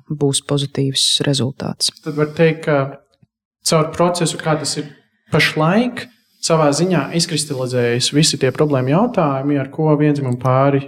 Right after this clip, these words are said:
Speaker 2: savā ziņā tiek diskriminēti. Un tajā brīdī, kad, ja vēl tās nebūs viendzimumu laulības, ja tiks pieņemts kaut kāds viens likuma ietvers, tad, ā,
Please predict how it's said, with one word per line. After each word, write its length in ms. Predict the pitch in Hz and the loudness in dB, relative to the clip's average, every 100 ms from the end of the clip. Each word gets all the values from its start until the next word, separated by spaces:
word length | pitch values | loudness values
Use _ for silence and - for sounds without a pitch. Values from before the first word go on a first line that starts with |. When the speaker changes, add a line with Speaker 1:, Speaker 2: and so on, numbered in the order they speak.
| - | -8
Speaker 2:
savā 240 | - 135 127 | 0 2 4
ziņā 220 | 143 127 120 | 2 2 0
tiek 160 | 131 120 | 0 2
diskriminēti. 800 | 180 - 147 127 117 120 175 170 - _ - | 0 0 -2 0 -2 -2 -2 -4 -6 _ -4
Un 80 | 147 | 0
tajā 200 | 147 139 | 2 2
brīdī, 440 | 135 160 160 135 123 | 0 -2 -2 -4 -6
kad, 320 | - 127 123 - _ _ | -4 -2 -2 -6 _ _
ja 320 | 147 156 160 | 0 2 2
vēl 240 | 151 135 135 | 2 -2 -4
tās 160 | 127 | -8
nebūs 300 | 143 127 120 - _ _ _ _ _ 151 | -8 -8 -12 -14 _ _ _ _ _ 0
viendzimumu 360 | 151 131 127 | 2 0 0
laulības, 600 | 143 165 180 139 123 - | 2 2 2 0 -2 -2
ja 60 | 143 | -2
tiks 140 | 139 | -2
pieņemts 360 | 147 139 123 - | -2 -4 -4 -6
kaut 140 | 127 | -4
kāds 260 | 127 120 - | -2 -2 2
viens 260 | 143 127 - | 2 2 2
likuma 400 | 156 151 127 127 | 0 -2 -4 2
ietvers, 560 | 151 170 131 143 - - _ _ _ | 2 2 0 0 -2 -6 _ _ _
tad, 380 | 147 131 127 127 | 0 2 0 0
ā, 320 | 131 123 123 | 2 4 2